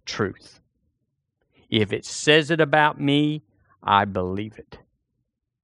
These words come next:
If the word says I can, then I can.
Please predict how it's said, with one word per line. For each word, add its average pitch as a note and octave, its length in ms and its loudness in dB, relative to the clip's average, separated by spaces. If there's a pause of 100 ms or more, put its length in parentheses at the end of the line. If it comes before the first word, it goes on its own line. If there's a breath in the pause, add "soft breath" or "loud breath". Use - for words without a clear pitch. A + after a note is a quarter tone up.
(1120)
If A#2 300 0
the A2 100 4
word C3 400 2
says F3+ 600 2
I F3+ 180 4
can, G#2+ 540 0 (1400)
then G2+ 140 0
I G2 60 0
can. F#2+ 360 -4